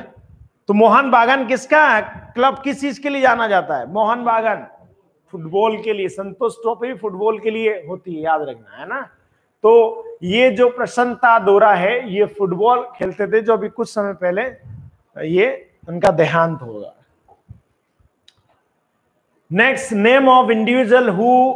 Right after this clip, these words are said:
has won the Subhash Chandra Bose आपदा प्रबंधन पुरस्कार टू थाउजेंड ट्वेंटी वन। भारत सरकार ने उनकी जन्म तिथि तेईस जो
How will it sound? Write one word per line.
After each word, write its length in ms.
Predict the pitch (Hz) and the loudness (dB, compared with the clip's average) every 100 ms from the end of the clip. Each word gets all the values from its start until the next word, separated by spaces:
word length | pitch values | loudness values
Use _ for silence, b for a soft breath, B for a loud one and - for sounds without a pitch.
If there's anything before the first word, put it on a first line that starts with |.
| 214 | -2
has 420 | 202 226 220 175 | 0 0 0 -2
won 240 | 214 240 | 0 0
the 100 | 233 | -2
Subhash 560 | 226 - 214 240 262 262 | -8 -6 2 4 2 -2
Chandra 240 | 233 220 | -8 -6
Bose 640 | 202 208 214 214 - - _ _ _ _ _ _ _ _ - | 0 2 4 2 -8 -20 _ _ _ _ _ _ _ _ 0
आपदा 460 | 208 220 190 233 | 2 2 2 2
प्रबंधन 600 | 226 240 202 202 208 220 | 2 -2 -4 -4 -6 -8
पुरस्कार 920 | 214 208 185 - 208 208 214 220 - - | -8 -10 -12 -8 -2 2 2 -2 -12 -10
टू 220 | 233 185 | -8 -4
थाउजेंड 500 | 190 190 180 208 208 208 | 2 2 2 -4 -6 -8
ट्वेंटी 380 | 190 180 170 180 | -10 -10 -10 -6
वन। 260 | 170 156 107 _ _ _ _ _ | -6 -6 -10 _ _ _ _ _
भारत 320 | 139 185 240 247 | 0 4 4 2
सरकार 440 | 254 - 220 220 | -2 0 2 2
ने 180 | 226 269 | 0 -2
उनकी 480 | 262 233 - 233 226 | -2 -4 -8 -10 -6
जन्म 340 | 190 214 233 | -4 -4 -6
तिथि 320 | 226 202 220 | -10 -10 -8
तेईस 500 | 226 226 208 240 240 | -8 -4 -2 -2 -6
जो 500 | 175 220 214 - - | -2 0 0 -4 -18